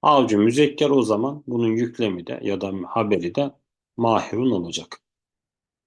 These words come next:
O da müzekker gelecek. Dolayısıyla müzekkere müzekker, müennese müennes sözcük seçiyoruz. Gördüğünüz gibi. Bakın el-kudünü. El-kudünü pamuk demek değerli arkadaşlar.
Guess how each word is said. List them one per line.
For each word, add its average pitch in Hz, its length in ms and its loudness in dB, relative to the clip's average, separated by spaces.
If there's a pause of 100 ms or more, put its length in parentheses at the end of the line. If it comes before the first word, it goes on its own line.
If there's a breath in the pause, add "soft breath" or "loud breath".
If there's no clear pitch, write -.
(180)
O 104 120 -12
da 98 80 -2
müzekker 92 540 -2
gelecek. 85 560 -8 (460)
Dolayısıyla 156 520 4
müzekkere 131 600 2
müzekker, 147 600 0
müennese 135 540 -2
müennes 123 440 0
sözcük - 380 -10
seçiyoruz. 113 720 -2 (560)
Gördüğünüz 104 540 0
gibi. 85 240 -8 (500)
Bakın 170 300 6
el-kudünü. 160 760 6 (240)
El-kudünü 165 760 4
pamuk 143 420 2
demek - 320 -10
değerli 107 240 -6
arkadaşlar. - 580 -12